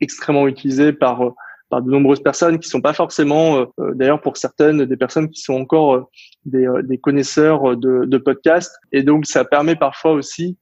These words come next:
d'avoir un premier, euh, de mettre un premier pied dans le monde du podcast et de, et de découvrir ça.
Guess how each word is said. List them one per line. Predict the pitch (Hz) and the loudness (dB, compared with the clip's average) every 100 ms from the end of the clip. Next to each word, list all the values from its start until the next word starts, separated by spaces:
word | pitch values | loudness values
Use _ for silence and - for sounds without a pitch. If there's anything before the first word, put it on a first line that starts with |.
| - | -6
d'avoir | 139 135 151 | -2 2 2
un | 143 | 0
premier, | 139 147 151 160 160 | -2 -4 0 2 2
euh, | 143 | 0
de | 131 | -2
mettre | 143 151 | -4 -6
un | 139 | -6
premier | 151 147 | -2 -2
pied | 147 - 170 170 - _ | -2 0 0 0 -12 _
dans | 143 131 | -6 -4
le | |
monde | 135 147 | 0 0
du | 139 | 0
podcast | 131 127 - 160 160 - | -2 -2 2 2 2 -2
et | |
de, | 120 123 | -4 -4
et | 127 | -4
de | 127 | -4
découvrir | 131 139 135 - | -4 -4 -6 -4
ça. | 151 170 190 | 0 0 -2